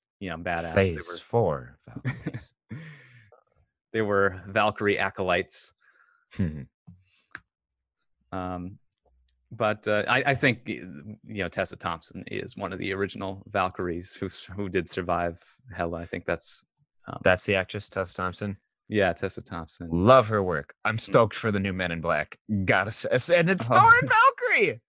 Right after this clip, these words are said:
Speaker 1: <laughs> It's
Speaker 2: with
Speaker 1: crazy.
Speaker 2: Liam Neeson. It's, what can go wrong? Um,
Speaker 1: I mean, it is Men in Black, and so that's a little dicey in itself. But, uh, yeah, I mean, the ca-, based on the cast, uh, probably worth seeing.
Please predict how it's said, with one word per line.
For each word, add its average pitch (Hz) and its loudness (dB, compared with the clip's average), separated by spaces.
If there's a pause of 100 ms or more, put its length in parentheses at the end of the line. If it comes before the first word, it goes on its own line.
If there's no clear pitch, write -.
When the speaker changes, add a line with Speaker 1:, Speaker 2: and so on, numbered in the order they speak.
(140)
Speaker 1:
<laughs> 127 2
It's 107 -2
Speaker 2:
with 277 0
Speaker 1:
crazy. 107 4
Speaker 2:
Liam 330 -4
Neeson. 269 0
It's, - -2
what 247 2
can 403 0
go 247 0
wrong? 214 0 (340)
Um, 90 -10
Speaker 1:
I 95 0
mean, 98 0
it 95 2
is 104 2
Men 98 4
in 90 2
Black, 87 2
and 87 0
so 92 -2
that's 92 2
a - -4
little 92 0
dicey 87 2
in 82 -4
itself. 92 2
But, 85 2 (680)
uh, 160 6
yeah, 156 6
I 104 4
mean, 104 4
the 104 0
ca-, - 4
based 98 2
on 90 2
the 85 0
cast, 80 -2 (340)
uh, - -8 (340)
probably 90 4
worth 85 2
seeing. 82 -2